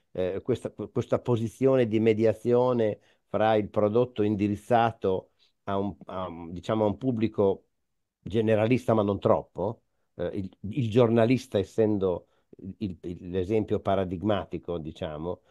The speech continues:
non, non proprio l'uomo della strada in maniera violenta, ma insomma un, un pubblico già abbastanza acculturato e, e che ha bisogno di un aiuto per, eh, formulare, eh, s-, eh,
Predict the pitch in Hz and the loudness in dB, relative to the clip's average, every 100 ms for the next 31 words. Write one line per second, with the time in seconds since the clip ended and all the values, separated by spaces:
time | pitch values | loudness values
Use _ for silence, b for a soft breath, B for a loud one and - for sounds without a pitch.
0 | _ - 110 98 117 113 113 - 101 104 | _ -4 -2 2 2 2 2 0 0 6
1 | 117 113 104 104 101 98 - 107 107 107 | 6 6 4 2 0 -2 -2 2 4 4
2 | 98 95 85 _ _ _ 90 98 98 104 | 4 2 0 _ _ _ -6 -2 2 2
3 | 98 92 104 117 113 90 101 98 - - | 2 2 4 4 4 2 -4 -6 -6 -6
4 | 156 131 139 - 175 143 135 113 110 123 | -6 -8 -6 0 2 2 2 2 6 4
5 | 104 104 117 120 113 107 b b - - | 4 0 -2 -4 -2 -4 b b -10 -4
6 | 120 104 117 123 139 139 123 120 - 170 | -2 0 2 6 8 6 2 2 4 2
7 | - 131 135 - b b - 131 151 139 | 2 -4 -6 -12 b b -2 0 6 6
8 | 135 131 131 180 131 107 98 78 - _ | 6 4 8 8 8 4 0 -4 -12 _
9 | _ - 113 123 120 117 135 131 - 104 | _ -2 2 4 4 4 4 2 0 -2
10 | 98 - _ _ 110 110 107 98 95 90 | -2 -8 _ _ 4 4 4 2 0 -4
11 | - 123 110 110 113 127 117 104 98 - | -2 0 2 4 6 6 6 6 2 -2
12 | _ _ _ 87 - - 95 92 95 92 | _ _ _ -16 -12 -12 -12 -12 -14 -12